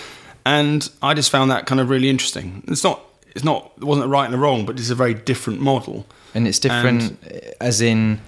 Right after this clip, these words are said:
Speaker 1: it's just how
Speaker 2: more, you can do kind of whatever you
Speaker 1: how
Speaker 2: want,
Speaker 1: you go
Speaker 2: or
Speaker 1: about it, and also y-, you're, you're selling a much wider process. You're selling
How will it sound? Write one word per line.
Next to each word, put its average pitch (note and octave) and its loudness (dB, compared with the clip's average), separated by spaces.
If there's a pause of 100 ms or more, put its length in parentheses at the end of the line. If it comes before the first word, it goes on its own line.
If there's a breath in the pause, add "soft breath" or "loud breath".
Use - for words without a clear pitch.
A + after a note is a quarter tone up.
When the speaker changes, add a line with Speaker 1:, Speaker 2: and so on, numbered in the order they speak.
(160)
Speaker 1:
it's D#3 -6
just - -2
how E3 -2
Speaker 2:
more, A#2 2
you A#2 0
can A2+ 0
do A2 4
kind G#2+ 2
of G2 0
whatever G2+ 4
you E3 4
Speaker 1:
how D#3 4
Speaker 2:
want, D3+ 4
Speaker 1:
you D3+ 2
go D#3 2
Speaker 2:
or - 2
Speaker 1:
about D3 2
it, G2+ -4
and B2 0 (460 loud breath)
also C3+ 2 (240)
y-, C#3+ -12
you're, C#3+ -2
you're C#3+ -2
selling C#3 4
a C#3 0
much C#3+ 2
wider C3 2
process. - -4
You're B2 -6
selling A2+ -2